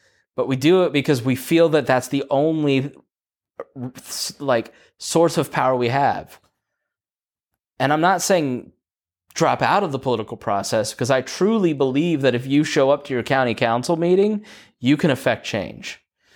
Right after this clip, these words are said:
I truly believe that if you get to know your local officials, you can affect change. And those people get promoted and become congressmen. So the person that you were friends with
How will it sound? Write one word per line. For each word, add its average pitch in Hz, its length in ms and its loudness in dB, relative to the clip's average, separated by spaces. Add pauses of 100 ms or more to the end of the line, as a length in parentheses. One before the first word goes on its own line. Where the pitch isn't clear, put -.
(220)
I 107 120 -4
truly 175 460 2
believe 147 380 2
that 123 140 -2
if 104 180 -4
you 117 80 -2
get 151 320 -2
to 156 100 -4
know 127 380 4
your 120 260 2
local 127 380 2
officials, 143 720 -4 (420)
you 127 160 0
can 131 140 -4
affect 107 380 -2
change. - 520 -10 (760)
And 127 180 2
those 151 180 2
people 160 280 0
get 143 180 0
promoted 110 580 2
and 107 80 0
become 110 280 -2
congressmen. 104 760 -2
So 110 160 2
the 104 100 -2
person 127 500 -2
that 117 180 -2
you 127 80 0
were 113 140 0
friends 120 380 0
with 104 320 0